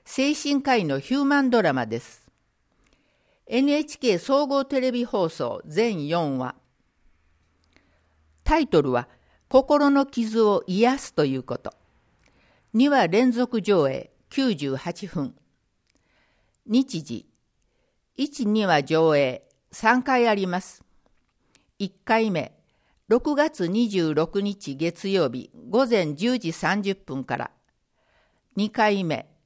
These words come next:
同日の午後一時三十分から。三回目、七月四日火曜日午前十時三十分からです。三、四話上映、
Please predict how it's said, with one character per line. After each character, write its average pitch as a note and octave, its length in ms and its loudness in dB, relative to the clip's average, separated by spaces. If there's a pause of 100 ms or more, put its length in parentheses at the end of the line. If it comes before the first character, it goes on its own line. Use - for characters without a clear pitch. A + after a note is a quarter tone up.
(500)
同 B3 200 4
日 A3+ 300 -4
の E3+ 260 -2 (260)
午 A#3+ 200 4
後 F#3 200 4
一 G3 300 -6
時 F#3+ 140 -8
三 G3+ 320 0
十 A3 120 -2
分 C#3 300 -8
か A#2+ 140 -6
ら。 A2 160 -8 (880)
三 A#3 320 0
回 A#3 220 2
目、 D#3 260 -4 (420)
七 B3+ 280 2
月 C#4 380 -2
四 F#3 200 2
日 G3+ 280 0
火 F#3 220 0
曜 F3+ 240 4
日 C3 300 -10
午 G#3+ 300 -2
前 G#3 260 0
十 A#3 260 -2
時 D3+ 180 -8
三 A3+ 300 -2
十 A#3+ 120 -2
分 D#3+ 300 -6
か C3+ 120 -8
ら - 140 -6
で A#2+ 160 -8
す。 - 300 -20 (2000)
三、 C#4+ 340 2
四 C#4 260 4
話 D#3 160 6
上 D3+ 300 2
映、 C3+ 260 0